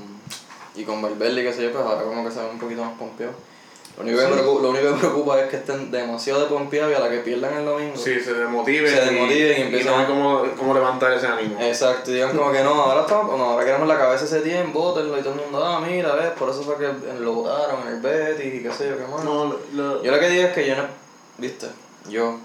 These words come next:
Speaker 2: Yo
Speaker 1: yo no,
Speaker 2: espero
Speaker 1: yo no espero mucho el domingo.
Speaker 2: No.
Speaker 1: Y el, by the way, el Granada nos ganó dos cero.
Speaker 2: ¿Sí?
Speaker 1: El partido.
Speaker 3: A principio de temporada.
Speaker 1: A principio de
Speaker 2: Principio de
Speaker 1: temporada.
Speaker 2: temporada.
Speaker 1: Nos ganó
Speaker 2: Eh, son dos
Speaker 1: dos cero.
Speaker 2: partidos, ¿verdad?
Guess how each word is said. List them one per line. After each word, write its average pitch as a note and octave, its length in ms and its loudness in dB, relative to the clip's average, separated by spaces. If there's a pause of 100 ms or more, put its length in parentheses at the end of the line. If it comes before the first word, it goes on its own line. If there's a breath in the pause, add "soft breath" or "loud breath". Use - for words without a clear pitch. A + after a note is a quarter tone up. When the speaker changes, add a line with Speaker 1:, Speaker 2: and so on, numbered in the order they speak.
(280)
Speaker 2:
Yo E3 80 0
Speaker 1:
yo B2+ 60 0
no, C#3 60 2
Speaker 2:
espero C#3 180 4
Speaker 1:
yo D3+ 100 4
no D#3 60 4
espero E3 260 2
mucho D#3 260 -2
el B2+ 80 -4
domingo. A#2+ 440 -6 (360)
Speaker 2:
No. C#3+ 160 -8
Speaker 1:
Y B2 60 -2
el, A#2+ 140 -2
by A#2 160 4
the A#2+ 80 6
way, C3 140 4
el A#2 60 0
Granada A2+ 320 0
nos C3+ 140 0
ganó A2+ 320 -4 (100)
dos G2+ 180 -8
cero. G#2+ 200 -2 (340)
Speaker 2:
¿Sí? - 140 -2
Speaker 1:
El - 160 0
partido. A2 360 -2
Speaker 3:
A - 40 -2
principio A2+ 280 -2
de A#2 60 -4
temporada. A2 260 -2
Speaker 1:
A A2 40 -2
principio A2+ 260 -2
de A#2 60 -2
Speaker 2:
Principio A#2 220 0
de G#2+ 80 2
Speaker 1:
temporada. D3 240 0
Speaker 2:
temporada. A2 240 -2
Speaker 1:
Nos C3+ 100 2
ganó D3+ 60 0
Speaker 2:
Eh, C#3+ 40 2
son C3 100 4
dos D3 100 2
Speaker 1:
dos C3+ 80 4
cero. B2+ 120 4
Speaker 2:
partidos, C3 280 -2
¿verdad? D#3 180 -4